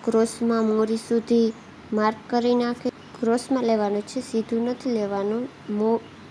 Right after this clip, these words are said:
મોરીથી ઉપર ને આસનથી નીચે ક્રોસમાં માર્ક કરીને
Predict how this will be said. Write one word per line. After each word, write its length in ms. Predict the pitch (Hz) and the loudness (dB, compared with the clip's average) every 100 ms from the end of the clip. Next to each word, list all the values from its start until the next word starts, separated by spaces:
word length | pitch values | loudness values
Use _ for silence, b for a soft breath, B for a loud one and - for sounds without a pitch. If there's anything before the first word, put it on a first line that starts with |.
| - | -6
મોરીથી 580 | 214 214 220 240 233 254 | 0 0 2 -2 -2 -4
ઉપર 360 | - - 247 247 | -4 -2 0 2
ને 100 | 220 | 2
આસનથી 500 | 202 - 233 226 226 | -2 0 0 2 2
નીચે 500 | 226 233 - 226 214 | 2 0 -2 -4 -4
ક્રોસમાં 800 | - - 220 220 - 226 220 220 - B B B - - 220 | -8 -6 -2 -2 -2 -2 -2 -4 -16 B B B -20 -12 -6
માર્ક 240 | 220 220 - - | -2 -4 -6 -4
કરીને 480 | 233 240 233 220 | -2 2 0 0